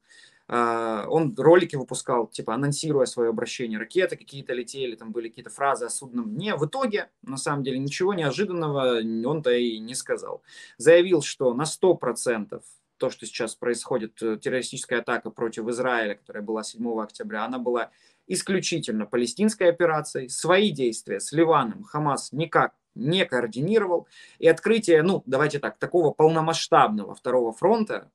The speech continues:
да, о котором мы говорили с вами и ранее,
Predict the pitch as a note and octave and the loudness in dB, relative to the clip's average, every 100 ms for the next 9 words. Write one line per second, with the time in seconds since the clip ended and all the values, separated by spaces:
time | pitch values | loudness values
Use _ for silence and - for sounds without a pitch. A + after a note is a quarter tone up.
0 | _ G#2 C#3 C3+ A2+ - A#2 G#2+ G#2 G2+ | _ -4 -2 -2 -4 -8 -8 -4 -4 -6
1 | G2 - - - - A#2+ A2 G#2+ G#2 A#2+ | -10 -18 -20 -20 -10 -6 -4 -4 -2 0
2 | C3+ B2+ A2 - G#2+ G#2+ A2+ F3 A3 F3+ | 0 0 -4 -6 -6 -4 0 2 2 0
3 | D3 | -4